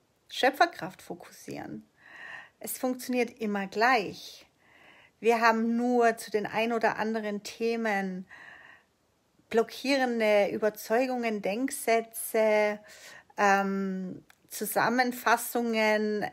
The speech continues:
Interpretationen, die es uns so wahnsinnig schwer machen, ähm,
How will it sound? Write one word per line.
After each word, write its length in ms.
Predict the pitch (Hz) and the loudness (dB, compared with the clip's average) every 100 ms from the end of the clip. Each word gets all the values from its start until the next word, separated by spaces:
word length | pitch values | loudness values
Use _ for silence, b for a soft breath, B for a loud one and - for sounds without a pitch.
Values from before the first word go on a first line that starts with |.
| - | 0
Interpretationen, 1900 | 262 294 285 262 - - 240 247 240 - - 214 226 226 220 202 202 220 226 B B B - | 6 6 6 2 0 -4 -2 0 -2 -4 -2 4 6 4 2 0 0 0 -4 B B B 0
die 80 | 226 | 0
es 160 | 214 | 0
uns 320 | - 220 - - - | -4 -6 -6 -14 -14
so 420 | 190 196 240 254 | -8 0 2 4
wahnsinnig 560 | 180 208 262 262 240 - | 4 4 2 -2 -4 -4
schwer 460 | - 202 233 277 | -4 -2 2 2
machen, 580 | 247 208 226 277 294 302 B B B B | 4 2 2 4 2 2 B B B B
ähm, 640 | - 226 220 220 226 220 | 4 6 6 4 0 -2